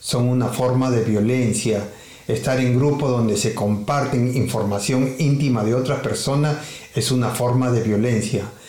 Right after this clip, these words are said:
Ser testigo de situaciones de acoso, coacción o crueldad y no hacer nada es violencia.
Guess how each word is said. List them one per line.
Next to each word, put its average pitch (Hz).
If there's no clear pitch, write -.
Ser -
testigo 139
de 117
situaciones 123
de 117
acoso, 127
coacción 127
o 127
crueldad 131
y 120
no 120
hacer 123
nada 139
es 110
violencia. 110